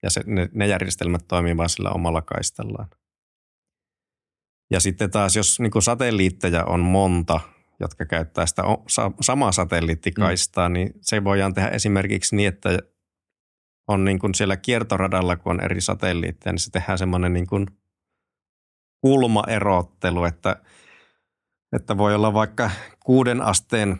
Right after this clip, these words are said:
Speaker 1: kulmavaihtelu, että, että saa käyttää samaa, juuri samaa taajuutta, semmoinen suunnattu lähetys tuohon suuntaan ja muutama asteen jälkeen tuohon suuntaan, mutta niinku sinne, siinä on semmoinen niinku alue, missä sitä juuri samaa taajuutta ei saa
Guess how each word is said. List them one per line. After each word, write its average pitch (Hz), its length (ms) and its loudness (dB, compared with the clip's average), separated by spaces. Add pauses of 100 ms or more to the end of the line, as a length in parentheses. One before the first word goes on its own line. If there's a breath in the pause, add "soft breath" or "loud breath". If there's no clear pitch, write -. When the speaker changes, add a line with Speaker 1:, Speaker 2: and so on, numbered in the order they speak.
Speaker 1:
kulmavaihtelu, 95 960 2
että, 95 440 -4
että 110 180 -4
saa 107 140 0
käyttää 101 360 -2
samaa, 117 500 2
juuri 135 280 4
samaa 92 300 2
taajuutta, 92 560 0 (600 loud breath)
semmoinen 98 280 2
suunnattu 117 480 2
lähetys 101 420 0
tuohon 120 300 2
suuntaan 98 520 2
ja 98 100 2
muutama 101 400 2
asteen 98 420 0 (320)
jälkeen 98 400 0
tuohon 98 300 2
suuntaan, 85 580 -2 (100)
mutta 95 300 -4
niinku 90 200 -2
sinne, 98 180 0 (840)
siinä - 140 -4
on 98 60 0
semmoinen 92 340 0
niinku 98 280 -4 (580)
alue, 117 340 2
missä 95 340 0
sitä - 140 -2
juuri 110 260 4
samaa 90 280 2
taajuutta 85 580 -2
ei 95 100 -4
saa - 180 -4